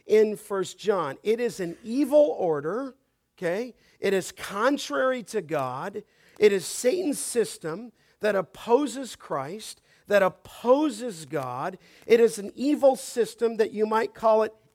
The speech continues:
anti-God. You can call it antichrist even in the book of First John.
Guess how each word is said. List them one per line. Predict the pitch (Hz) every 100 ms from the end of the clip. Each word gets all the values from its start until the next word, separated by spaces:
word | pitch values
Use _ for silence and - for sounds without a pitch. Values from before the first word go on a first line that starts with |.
| _
anti-God. | 226 247 247 - 208 160 131 147 120 131 208 214 - _ _ _
You | 226
can | 220 214
call | 202 - 247 254
it | 220 220 -
antichrist | 220 254 247 - 226 202 - 247 226 196 196 - _ _
even | - 247 208 220
in | 262 226
the | 196 202
book | 151 208 202 - -
of | 185 180 - _ _
First | - 208 185 165 - 165
John. | 180 233 214 160